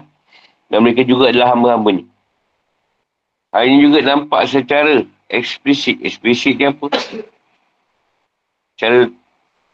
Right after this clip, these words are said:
dia macam apa ni? Macam dia menggunakanlah cerita Tuhan tu tadi dan kalimah talbiah. Ha. "Labbaik Allah syarikan la ila syarikan huwa laka.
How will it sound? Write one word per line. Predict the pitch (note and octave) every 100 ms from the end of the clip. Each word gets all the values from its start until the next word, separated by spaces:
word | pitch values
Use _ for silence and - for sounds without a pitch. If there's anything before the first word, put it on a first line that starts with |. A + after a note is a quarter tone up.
| _ _ _ _ _ _ _ _ -
dia | G#2
macam | G#2+ G#2+ A#2 A2+
apa | - D#3+
ni? | E3+ - _ _ _ -
Macam | G2 G2 G2+ G#2+ G2+ F#2+ G2+ A2+ - _ _ _ _ _ - _ _
dia | - A2
menggunakanlah | A2 B2+ C3+ C3 A#2 A#2 B2+
cerita | B2 A#2 -
Tuhan | A2 A2+ A#2 A#2 A2
tu | G2+
tadi | G2 E2+ - - _ _ _ _ _ _ _ _ _ G2+
dan | A2+
kalimah | A#2+ A2 A2+ A#2+
talbiah. | A#2+ A#2 A2+ G2+ - _ -
Ha. | - _ _ _ _ _ _ _ _ _ _ _ _ _ _ -
"Labbaik | F2 G2 F2+
Allah | G2+ G#2+ C#3+
syarikan | - G2+ G2+ G2+ G#2 G#2
la | G#2 G#2 G2+ E2 - _ _ _ _ _ _ _ _ _ _ _ _ _ F#2+
ila | A2 G#2+
syarikan | G#2 A2 A2+ A#2+ - A2+ G#2+
huwa | G#2+ A2+ A2
laka. | A2+ -